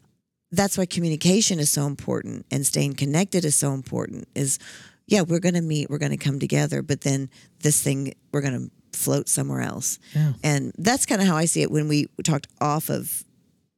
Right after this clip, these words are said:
Speaker 1: uh, <laughs>
Speaker 2: The
Speaker 1: I almost said off
Speaker 2: podcast.
Speaker 1: camera, <laughs> off, off podcast.
Speaker 2: Off air, we'll
Speaker 1: Off
Speaker 2: say.
Speaker 1: air.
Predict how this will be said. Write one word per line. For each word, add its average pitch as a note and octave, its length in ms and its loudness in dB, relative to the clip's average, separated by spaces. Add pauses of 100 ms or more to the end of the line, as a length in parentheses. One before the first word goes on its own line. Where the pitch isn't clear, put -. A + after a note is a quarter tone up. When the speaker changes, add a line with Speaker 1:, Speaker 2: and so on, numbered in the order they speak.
(140)
Speaker 1:
uh, - 240 -2 (380)
<laughs> E3 100 2
Speaker 2:
The - 60 0
Speaker 1:
I - 40 -6
almost - 200 2
said B2+ 120 4
off F3+ 160 0
Speaker 2:
podcast. - 60 -10
Speaker 1:
camera, D3+ 360 0
<laughs> - 400 -4
off, - 280 0
off F#3+ 260 -2
podcast. C#3+ 400 2
Speaker 2:
Off C#3+ 100 2
air, B2+ 200 2
we'll G#2 200 -4
Speaker 1:
Off F#3 180 2
Speaker 2:
say. - 100 0
Speaker 1:
air. D3 220 2